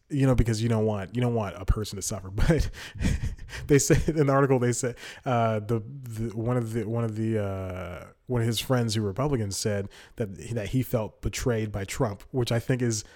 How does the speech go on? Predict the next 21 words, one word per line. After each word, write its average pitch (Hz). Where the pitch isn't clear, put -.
hilarious. 143
Uh, 120
and 131
now 123
he's, 117
<laughs> -
you 151
knew 214
this 165
was 107
gonna 110
happen, 107
and 107
now 127
he's 117
got, 107
now 123
he's 120
got 110
a 101
GoFundMe. 101